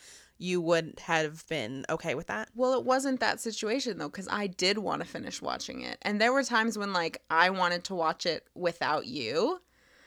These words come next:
Speaker 2: 'cause I would be like, "Oh," I feel like there were times when I really wanted to watch Riverdale.
Speaker 1: But you held back?
Speaker 2: Maybe.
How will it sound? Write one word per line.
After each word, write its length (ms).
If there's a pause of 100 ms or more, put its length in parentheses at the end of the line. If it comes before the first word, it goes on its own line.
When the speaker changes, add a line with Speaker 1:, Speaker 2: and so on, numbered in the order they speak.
(340)
Speaker 2:
'cause 180
I 120
would 140
be 140
like, 380
"Oh," 560 (500)
I 60
feel 160
like 180
there 100
were 100
times 300
when 80
I 80
really 320
wanted 300
to 220
watch 420
Riverdale. 720 (880)
Speaker 1:
But 100
you 100
held 220
back? 400 (500)
Speaker 2:
Maybe. 680